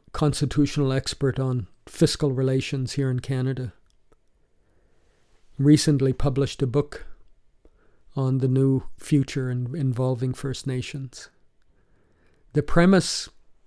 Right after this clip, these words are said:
after Charlottetown was looking at First Nations as an eleventh province. We looked at their per capita expenditures, and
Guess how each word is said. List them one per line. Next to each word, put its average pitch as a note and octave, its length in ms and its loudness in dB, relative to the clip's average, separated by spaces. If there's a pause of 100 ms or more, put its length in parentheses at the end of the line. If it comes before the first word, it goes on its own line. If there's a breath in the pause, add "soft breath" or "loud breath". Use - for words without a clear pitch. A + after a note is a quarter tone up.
(800)
after D3+ 340 2
Charlottetown D3 720 2
was C3 160 -2
looking D#3+ 460 2
at C#3+ 200 -2
First - 300 0
Nations C3+ 600 -2
as C#3+ 360 0
an C#3 120 0
eleventh C3 440 -2
province. C3 640 -4 (1200)
We C#3+ 140 4
looked D#3 280 6
at D3 200 4
their C#3 140 0
per - 220 -4
capita C#3 640 0 (640 soft breath)
expenditures, D#3 920 4
and B2+ 320 0